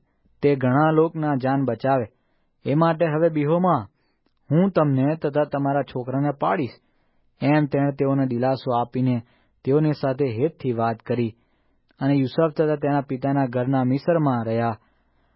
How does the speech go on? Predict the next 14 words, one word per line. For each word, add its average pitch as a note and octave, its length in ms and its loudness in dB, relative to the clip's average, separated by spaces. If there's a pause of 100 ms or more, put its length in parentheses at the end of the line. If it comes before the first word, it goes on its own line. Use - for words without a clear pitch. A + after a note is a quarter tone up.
(140)
અને E3+ 140 2
યુસુફ F3 340 2 (180)
એકસો F#3 420 0
દસ E3+ 240 2 (140)
વર્ષ B2+ 160 0 (180)
જીવ્યો. C3+ 380 0 (580)
અને C3+ 140 2
યુસુફે C#3+ 500 0
ત્રીજી D3+ 380 -2
પેઢી D3 280 0
સુધીના C#3+ 500 0 (460)
એફ્રાઈમના C#3+ 640 0
છોકરા C3 400 -4
જોયા. A#2+ 340 -2